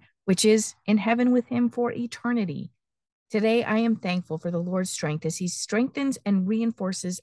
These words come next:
my spirit. May you find the Lord's strength is being infused into your spirit abundantly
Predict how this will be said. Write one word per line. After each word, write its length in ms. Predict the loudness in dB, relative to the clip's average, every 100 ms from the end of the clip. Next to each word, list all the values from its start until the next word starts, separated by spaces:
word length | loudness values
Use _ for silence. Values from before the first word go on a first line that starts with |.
| -2
my 260 | -2 0
spirit. 580 | -2 -4 -4 -4 -6 -8 -20 _ _ _ 2
May 120 | 4
you 240 | 6 4
find 360 | 2 -2 -2 2
the 80 | 2
Lord's 300 | 2 0 0
strength 340 | -2 0 0
is 140 | 0
being 240 | 0 2 2
infused 540 | 0 -2 -6 -4 -4
into 200 | -4 -2
your 220 | -2 -2
spirit 400 | -4 -4 -2 -2 -4
abundantly 880 | -8 -6 0 2 2 -2 -6 -8